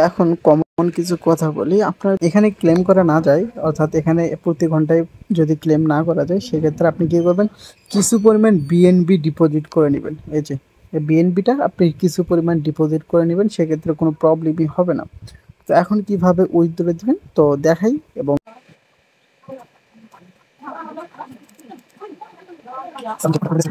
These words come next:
আমার উইথড্র সাকসেসফুল।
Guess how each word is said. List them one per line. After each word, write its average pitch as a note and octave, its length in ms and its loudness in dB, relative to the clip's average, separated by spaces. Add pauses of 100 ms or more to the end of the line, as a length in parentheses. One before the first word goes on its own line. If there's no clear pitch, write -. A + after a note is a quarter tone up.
(1900)
আমার F#3 180 4 (140)
উইথড্র G3 240 2 (220)
সাকসেসফুল। F#3+ 520 2